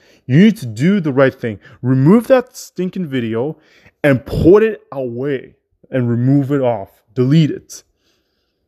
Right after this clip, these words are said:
Otherwise, you'll get into very girly trouble. Guess what? And if you want to go on and have things lost, then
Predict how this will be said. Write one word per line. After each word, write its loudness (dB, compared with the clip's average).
Otherwise, -2
you'll -10
get -8
into -14
very 0
girly -6
trouble. -14
Guess 0
what? 0
And 0
if -6
you -4
want 2
to -10
go 0
on -4
and -12
have -6
things -8
lost, -4
then -12